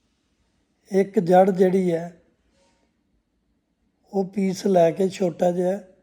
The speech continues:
ਬੱਚੇ ਦੇ ਗਲ 'ਚ ਪਾ ਦੇਵੋ, ਤਾਂ ਉਹਨਾਂ ਦਾ ਜਿਹੜੀ ਹੈ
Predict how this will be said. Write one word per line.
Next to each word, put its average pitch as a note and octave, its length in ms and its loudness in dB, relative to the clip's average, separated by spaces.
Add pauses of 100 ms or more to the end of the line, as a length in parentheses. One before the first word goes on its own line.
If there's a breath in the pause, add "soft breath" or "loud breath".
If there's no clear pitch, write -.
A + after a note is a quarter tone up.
(440)
ਬੱਚੇ F3 400 -2
ਦੇ G3 140 0
ਗਲ E3+ 280 2
'ਚ E3 120 -10
ਪਾ E3+ 280 -2
ਦੇਵੋ, E3+ 380 -6 (960)
ਤਾਂ F#3 120 -2
ਉਹਨਾਂ F#3+ 440 0
ਦਾ F3+ 300 0 (1200)
ਜਿਹੜੀ F#3 420 -2
ਹੈ F3 460 0